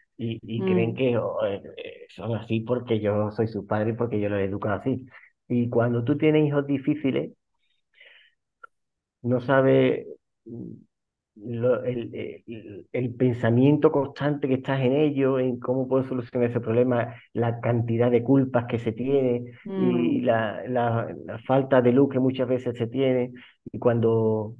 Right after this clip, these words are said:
Speaker 1: encuentras un sitio así, el, el terreno de, de las emociones,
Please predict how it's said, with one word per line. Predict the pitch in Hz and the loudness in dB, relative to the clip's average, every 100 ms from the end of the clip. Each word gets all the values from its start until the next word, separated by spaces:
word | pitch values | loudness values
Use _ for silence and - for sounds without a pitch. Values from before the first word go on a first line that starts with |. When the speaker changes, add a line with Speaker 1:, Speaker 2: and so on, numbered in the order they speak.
| _ | _
Speaker 1:
encuentras | 117 113 127 131 139 139 | -12 -4 -2 0 0 0
un | 131 131 131 127 | 0 0 -4 -4
sitio | 127 127 | -4 -4
así, | 120 143 | -2 -2
el, | 131 107 104 | 0 -2 -4
el | - 104 | -8 -6
terreno | 107 107 123 127 | -4 -2 0 2
de, | 123 123 120 | 4 4 2
de | 120 120 | 0 -2
las | 113 | 0
emociones, | 113 110 110 127 117 101 | -2 -4 -2 -2 -2 -4